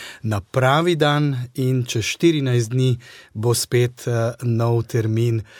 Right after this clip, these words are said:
Eh, tudi takrat se bova videla, se pravi enaindvajsetega decembra, potem pa že v letu dva tisoč triindvajset.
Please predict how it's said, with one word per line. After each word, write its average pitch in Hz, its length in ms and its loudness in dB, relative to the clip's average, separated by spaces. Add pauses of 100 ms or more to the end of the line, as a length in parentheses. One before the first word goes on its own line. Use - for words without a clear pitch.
(300)
Eh, 107 200 -4
tudi 110 260 -4
takrat 107 380 -4
se - 160 -4
bova 104 280 -2
videla, 104 480 -2
se - 160 -4
pravi 101 440 -4
enaindvajsetega 104 1300 -4 (380)
decembra, 156 800 0
potem 123 320 -4
pa 117 100 -2
že 113 140 0
v 117 60 0
letu 110 260 -2
dva 110 180 -4
tisoč 117 400 -6
triindvajset. 147 720 0